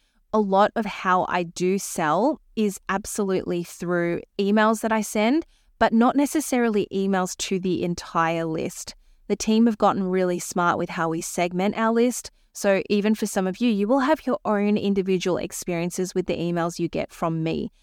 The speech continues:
Just because I'm sending it to the whole list doesn't mean that you are necessarily on the whole list tag. So there may be some of you who have opted out of marketing emails, or some of you who have clicked on certain programs or offers of mine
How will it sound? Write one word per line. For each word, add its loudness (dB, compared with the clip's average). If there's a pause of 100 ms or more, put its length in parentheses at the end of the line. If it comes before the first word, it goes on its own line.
(180)
Just 0
because 0
I'm 2
sending 0
it -2
to -10
the -4
whole 0
list -2 (240)
doesn't 2
mean 0
that 0
you 0
are 2
necessarily -2
on -2
the -2
whole -2
list -6
tag. -4 (240)
So -4
there 0
may 2
be 0
some 0
of 0
you 2
who 0 (220)
have 0
opted -4
out 0
of -8
marketing 2
emails, 0
or -6
some 0
of 0
you 2
who -2
have -4
clicked -2
on 0
certain 0 (300)
programs 0
or -2
offers -2
of -8
mine 0